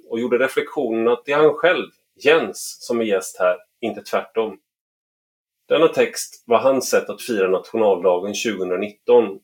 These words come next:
eftersom den texten publicerades dagen innan.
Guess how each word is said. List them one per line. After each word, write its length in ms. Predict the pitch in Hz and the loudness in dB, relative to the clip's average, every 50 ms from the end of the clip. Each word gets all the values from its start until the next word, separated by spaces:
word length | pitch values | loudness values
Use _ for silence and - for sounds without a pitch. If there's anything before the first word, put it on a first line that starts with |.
| _ - | _ -12
eftersom 580 | 110 - - - - 98 92 92 90 87 - _ _ | -12 -12 -8 -6 -4 -2 -2 -2 -4 -8 -12 _ _
den 160 | - 107 98 - | -2 -2 -2 -2
texten 320 | 101 98 - - 92 90 | -4 -6 -6 -8 -12 -12
publicerades 580 | 101 90 92 95 - - 98 95 92 101 - - | -12 -12 -12 -10 -4 -2 0 0 0 -2 -2 0
dagen 280 | 107 90 87 90 92 | 0 0 0 0 -4
innan. 340 | 98 95 90 95 104 117 113 | -4 -4 -4 -4 -6 -6 -8